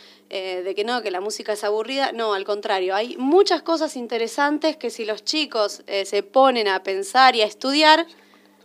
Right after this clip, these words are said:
les va, se van a dar cuenta que verdaderamente son interesantes. Pero bueno, eh, básicamente, respondiendo a tu pregunta, me decidí a estudiar música porque lo tengo desde muy chiquita, desde, lo, lo mamé siempre eso.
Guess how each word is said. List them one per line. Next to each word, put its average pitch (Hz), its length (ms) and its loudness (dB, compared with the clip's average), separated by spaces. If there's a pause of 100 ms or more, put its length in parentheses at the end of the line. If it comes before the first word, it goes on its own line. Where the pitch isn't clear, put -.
(220)
les 226 260 -2
va, 262 240 6
se 240 140 -2
van 277 160 4
a 294 40 4
dar 277 200 6
cuenta 254 400 2
que 208 220 4
verdaderamente 254 840 2
son 233 180 -6
interesantes. 185 840 -8 (420)
Pero 226 280 0
bueno, 185 320 -4
eh, 170 420 -10 (500)
básicamente, 208 1040 -2
respondiendo 196 500 -8
a 214 40 -6
tu 208 120 -10
pregunta, 233 560 -2 (1000)
me 214 220 -2
decidí 254 580 2
a 269 40 4
estudiar 233 480 0
música 277 540 0
porque 220 320 -2
lo 202 100 0
tengo 240 260 -2
desde 214 220 0
muy 214 140 -4
chiquita, 202 680 -6
desde, 185 420 -8
lo, 180 140 -12
lo 185 200 -4
mamé 196 240 0
siempre 190 520 -4
eso. - 300 -12